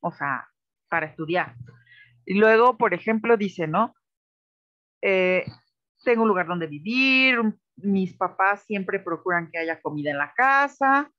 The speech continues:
mi, em, y esa es la parte como de necesidades, ¿no? O sea,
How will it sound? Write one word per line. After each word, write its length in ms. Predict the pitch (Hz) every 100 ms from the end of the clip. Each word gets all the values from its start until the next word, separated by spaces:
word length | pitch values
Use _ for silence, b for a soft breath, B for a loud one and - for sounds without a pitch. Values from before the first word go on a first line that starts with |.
| _ _ -
mi, 320 | 214 208 175 -
em, 520 | 180 175 170 165 156 -
y 120 | 190
esa 120 | 196
es 80 | 220
la 120 | 208 185
parte 260 | 190 220
como 180 | 214 170
de 100 | 151
necesidades, 600 | 147 127 147 - 151 - - _ _ -
¿no? 200 | 220 269
O 40 |
sea, 220 | - -